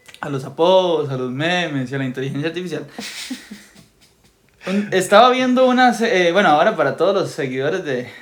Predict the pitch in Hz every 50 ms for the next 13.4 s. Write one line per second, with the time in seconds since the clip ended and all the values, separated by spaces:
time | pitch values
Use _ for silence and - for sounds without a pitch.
0 | - _ 143 131 135 131 131 139 175 185 160 139 170 180 180 190 165 143 131 127
1 | 120 123 131 143 160 156 185 180 175 - 180 175 135 165 151 131 123 127 123 127
2 | 139 156 175 170 170 170 175 175 175 - 170 170 190 175 143 135 - 127 120 -
3 | - - 180 180 156 131 127 135 139 139 139 135 - 151 147 147 143 143 139 143
4 | 156 165 170 175 175 180 180 196 196 185 175 165 160 156 160 151 143 _ _ _
5 | _ _ _ _ _ _ _ 143 135 135 127 131 123 123 127 131 143 143 139 143
6 | 156 156 165 - - 180 190 185 175 180 180 175 180 175 - _ _ _ _ 175
7 | 185 196 190 170 156 160 160 - _ _ _ _ _ _ _ _ _ - 117 107
8 | 101 95 98 101 107 113 107 107 - - - - - - - - - 139 135 -
9 | - - - _ _ - 185 196 190 165 139 139 _ _ _ - 170 185 180 170
10 | 160 151 143 135 120 113 _ - 156 160 151 156 - - - 165 160 160 160 156
11 | - - _ _ _ _ _ _ _ _ - - - 170 185 196 190 220 220 214
12 | 220 208 226 220 220 220 214 214 208 202 208 208 208 196 202 202 196 175 160 165
13 | 175 185 190 202 208 202 - -